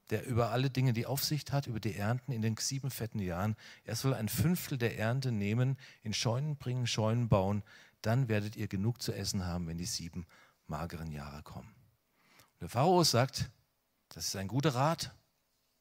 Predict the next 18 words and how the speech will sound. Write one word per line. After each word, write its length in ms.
Gott 180
hat 140
dich 160
alles 180
erkennen 320
lassen. 340
Keiner 260
ist 100
so 80
verständig 640
wie 100
du. 340
Du 220
sollst 380
dieser 200
Minister 500
sein. 300
Mit 160